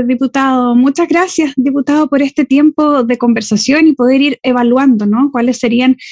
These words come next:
las posibilidades para ir nuevamente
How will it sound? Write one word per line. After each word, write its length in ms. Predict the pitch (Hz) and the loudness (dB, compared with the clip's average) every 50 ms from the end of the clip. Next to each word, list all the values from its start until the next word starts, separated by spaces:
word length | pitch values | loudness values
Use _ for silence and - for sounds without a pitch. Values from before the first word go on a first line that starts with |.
| - - | -18 -8
las 160 | - - 214 214 | -6 -6 -6 -2
posibilidades 960 | - 247 240 - 269 262 262 254 233 233 226 233 247 254 254 254 254 240 226 _ | -2 -4 0 0 0 2 2 2 2 2 0 0 0 0 0 0 0 -2 -4 _
para 420 | - 240 226 220 226 214 214 214 - - | -8 -6 -4 -4 -2 -2 -4 -4 -4 -2
ir 480 | 226 226 233 233 233 226 214 214 214 - - - _ - | -2 0 2 2 2 2 0 -2 -6 -8 -14 -20 _ -2
nuevamente 880 | - 220 240 277 302 311 311 320 294 302 302 294 269 - - 262 262 247 | 0 2 4 4 4 4 4 4 4 4 4 4 2 0 0 -2 -2 -2